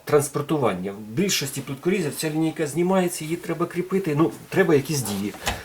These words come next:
А тут ви її поставили, е, на сторону, склали, і ви можете вже транспортувати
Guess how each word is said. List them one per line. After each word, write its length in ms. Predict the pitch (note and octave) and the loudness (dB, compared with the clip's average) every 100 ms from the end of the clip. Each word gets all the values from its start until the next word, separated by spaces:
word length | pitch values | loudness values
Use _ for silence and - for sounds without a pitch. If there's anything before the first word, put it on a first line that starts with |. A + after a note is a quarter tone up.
| - | -4
А 100 | - | 0
тут 360 | F#3 B3 G3 G3 | 2 4 6 8
ви 100 | F3 | 8
її 120 | E3+ | 6
поставили, 640 | D#3+ E3 - G#3+ G3 F#3+ F#3 - - - - D4 - | 2 0 4 8 8 8 6 0 -14 0 4 6 6
е, 240 | D3+ C#3+ A2+ A#2+ C#3+ | 6 6 2 -4 -2
на 120 | D#3+ C#3 | 2 2
сторону, 460 | - G3+ F3+ D#3+ D3 - - - - - - - - - - - - - - - - - - - - - - - - - | 8 8 10 8 6 2 0 0 0 2 2 0 2 2 4 4 2 -4 -14 -10 -8 -4 -4 -4 -2 -2 -2 -4 0 0
склали, 600 | - - F3 G3 F#3 F3 - - - - - - | -2 0 6 8 8 6 2 0 -2 -4 -14 -10
і 120 | E3+ F3+ | -2 2
ви 140 | F3 | 6
можете 400 | F#3 G3+ E3+ E3 | 8 8 6 0
вже 240 | C#3+ D3 | 0 2
транспортувати 960 | E3 - D3 - D3 - D#3 F#3 F3+ D3+ | 2 4 4 4 0 2 6 6 6 -2